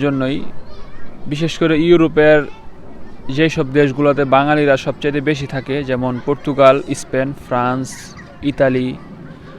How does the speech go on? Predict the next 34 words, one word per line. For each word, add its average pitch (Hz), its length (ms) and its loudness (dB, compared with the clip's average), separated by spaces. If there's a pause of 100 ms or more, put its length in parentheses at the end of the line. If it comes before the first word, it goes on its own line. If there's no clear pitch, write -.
(220)
তো - 60 -4 (140)
এই 202 140 6
সমস্ত 180 280 -2 (160)
দেশগুলারই 175 580 6
কিছু 165 140 0 (120)
পরিস্থিতি 175 380 4 (100)
আপনাদের 151 320 -2
সামনে 147 260 -2
তুলে 151 240 2
ধরবো। 139 240 0 (680)
তো 139 60 2 (200)
পরিস্থিতি 185 420 4 (100)
অনুযায়ী 185 260 6 (120)
আপনারা 160 340 2
নিজেরাই 160 360 4
সিদ্ধান্ত 151 320 0 (120)
নেবেন 147 280 -2
যে 131 120 2
আপনাদের 135 300 -2 (160)
আসাটা 143 360 0
ঠিক 156 120 -2 (100)
হবে 127 220 -2
কি 131 120 -4
না। 143 60 -2 (760)
তো 160 60 2 (100)
আমি 180 140 4 (120)
যতটুকু 202 440 4
জানি 185 180 8 (100)
আমি 180 160 2
অতটুকু 175 300 2 (100)
বলার 165 240 4
চেষ্টা 175 260 -2
করব। 156 180 0 (360)
আপনি 135 160 -4